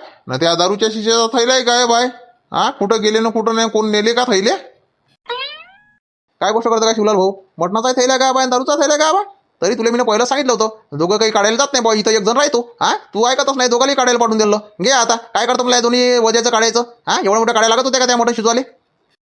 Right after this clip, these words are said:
अबे लेका बाबा, असं कोणाला माहित होतं का हे दोन्ही थैले गायब होणार आहे म्हणून? हा, मी म्हणलं बा, मी पाणी आणून घेतो आणि तुम्हाला काढलेले पाठवून देतो.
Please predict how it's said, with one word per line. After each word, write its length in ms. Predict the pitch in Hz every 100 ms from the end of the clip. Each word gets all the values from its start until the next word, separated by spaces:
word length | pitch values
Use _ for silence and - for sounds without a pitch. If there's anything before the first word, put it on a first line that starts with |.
| -
अबे 200 | 170 208
लेका 220 | 208 208
बाबा, 380 | 196 190 202 196
असं 120 | 202 214
कोणाला 280 | 208 214
माहित 200 | 214 214 214
होतं 320 | 196 339 302 - _
का 80 | 151
हे 100 | 165
दोन्ही 240 | 170 185 208
थैले 260 | 196 196
गायब 220 | 185 190
होणार 220 | 185 185 190
आहे 100 | 190
म्हणून? 300 | 214 392 330 - _ -
हा, 140 | 170
मी 120 | 202 202
म्हणलं 260 | 202 208
बा, 100 | 208
मी 120 | 202 202
पाणी 240 | 196 196
आणून 180 | 208 196
घेतो 180 | 208 240
आणि 100 | 220
तुम्हाला 220 | 220 233
काढलेले 320 | 269 285 277
पाठवून 240 | 269 262
देतो. 280 | 233 226 226